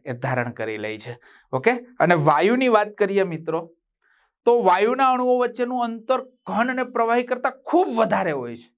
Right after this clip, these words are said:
એટલે એમના અણુઓ વચ્ચે લાગતું આંતરઅણુ બળ એકદમ નહિવત, અવગણી શકાય એટલું હોય છે.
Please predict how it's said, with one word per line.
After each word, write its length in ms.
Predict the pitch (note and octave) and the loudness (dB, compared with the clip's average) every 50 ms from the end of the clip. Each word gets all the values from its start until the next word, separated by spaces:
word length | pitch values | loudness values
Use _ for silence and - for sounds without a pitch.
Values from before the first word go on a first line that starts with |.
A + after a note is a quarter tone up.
| _ _ _ _ _ _ _ _ _ _ _ _ _ | _ _ _ _ _ _ _ _ _ _ _ _ _
એટલે 240 | D#3+ D#3+ E3 F#3+ G#3 | -6 -6 -2 -2 -2
એમના 320 | A3 G#3+ A3+ A#3 A3+ G#3+ | 0 0 0 0 2 2
અણુઓ 300 | G#3+ G#3+ A3 A3+ A#3 A3+ | 2 0 0 0 0 2
વચ્ચે 280 | G#3+ G#3+ G#3 G#3 A3 A3 | 0 0 -2 -2 -2 0
લાગતું 420 | G#3 G3 F3+ F3+ - - A3 G3+ | 0 0 -2 -2 -6 -2 0 0
આંતરઅણુ 500 | F#3+ F#3+ F#3+ G3 G3 G#3+ G#3 G#3 G#3 G#3 G#3 | 0 0 -2 -4 -4 -2 -2 -2 -2 -4 -2
બળ 260 | G3+ G#3 G3 D#3+ - - _ - | 0 0 0 0 -2 -8 _ -4
એકદમ 680 | D#3+ F3 F#3+ G3+ G3+ G3 E3 D3+ C#3+ C#3+ D#3 F#3+ G#3 G#3 | 0 2 2 4 2 2 -2 -4 -10 -6 -2 0 0 2
નહિવત, 640 | G3+ G3 F#3 F3+ F3+ F3 E3+ E3 C#3+ B2+ A#2+ - - E3+ | 0 -2 -4 -4 -6 -6 -6 -6 -8 -8 -10 -12 -2 0
અવગણી 380 | F#3+ B3 C#4 C4+ C#4 C4 B3+ B3 | 2 2 4 4 2 2 0 -2
શકાય 300 | - A#3 G3+ G3 F#3 E3+ | -4 -6 -4 -2 -2 -2
એટલું 240 | - F3+ D3 C3+ B2 | -2 -4 -8 -10 -10
હોય 120 | A#2+ A#2 | -12 -12
છે. 120 | C3+ B2+ | -16 -18